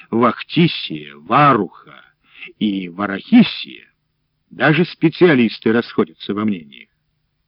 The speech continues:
Ясно одно, все эти имена какого-то восточного происхождения. Варух, например,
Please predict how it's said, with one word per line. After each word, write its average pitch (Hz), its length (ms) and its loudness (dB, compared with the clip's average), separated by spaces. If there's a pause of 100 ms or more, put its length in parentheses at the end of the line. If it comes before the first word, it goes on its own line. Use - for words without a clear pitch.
(560)
Ясно 190 420 4
одно, 107 440 -4 (360)
все - 380 6
эти 120 280 0
имена 104 480 2
какого-то 185 800 2
восточного 117 1120 2
происхождения. 90 1040 -6 (1000)
Варух, 127 580 2
например, 208 520 4